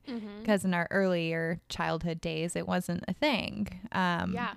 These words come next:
Speaker 2: I'm pretty sure A O L Instant Messenger was, like, the first thing I ever used as
Speaker 1: Yeah.
Speaker 2: far as, like, communicating with other people over the computer.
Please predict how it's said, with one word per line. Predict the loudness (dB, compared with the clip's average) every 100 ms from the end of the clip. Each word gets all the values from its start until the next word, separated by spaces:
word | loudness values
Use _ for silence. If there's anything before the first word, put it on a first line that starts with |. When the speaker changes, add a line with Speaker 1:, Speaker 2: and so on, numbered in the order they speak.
| 2
Speaker 2:
I'm | 4
pretty | 4 2 2
sure | 0
A | -2 0 0
O | 2
L | 2
Instant | 2 0 0
Messenger | 0 2 2 2
was, | -2 -6 -8
like, | -10 -8
the | -12
first | -4 -2 -2 -2 -4 -6 -12 -18 _ _ _ _ _ _ 4
thing | 6 8
I | 6 8
ever | 8 6 0
used | 0 0 0 0 -2 0
as | 0
Speaker 1:
Yeah. | 4
Speaker 2:
far | 4
as, | 4 0
like, | -6
communicating | 0 4 4 4 0 -2 -2
with | -4 -2
other | -2 -2
people | -4 -4 -2
over | -2 -4
the | -4
computer. | -4 -2 0 0 0 -2 -4